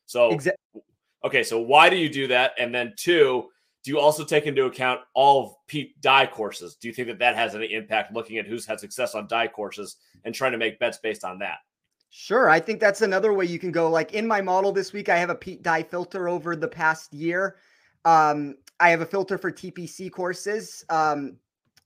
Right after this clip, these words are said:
Speaker 2: you know, when I run it, it g-, obviously gives you a different thing with it. I didn't go the Pete Dye route this week with it just because I weighted eight categories and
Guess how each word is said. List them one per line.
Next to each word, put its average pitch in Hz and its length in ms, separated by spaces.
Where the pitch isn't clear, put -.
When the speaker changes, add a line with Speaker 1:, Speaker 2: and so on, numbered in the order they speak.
Speaker 2:
you 175 120
know, 175 120
when 175 140
I 170 100
run 170 240
it, 175 160
it 135 180
g-, 180 100
obviously 160 460
gives 139 220
you 156 80
a - 20
different 151 320
thing 160 100
with 160 140
it. 190 140
I 170 80
didn't 240 260
go 202 220
the 185 100
Pete - 260
Dye 175 180
route 180 280
this 196 220
week 214 200
with 208 160
it 233 220
just 294 220
because 240 260
I 202 120
weighted 180 360
eight 165 180
categories 160 720
and 147 300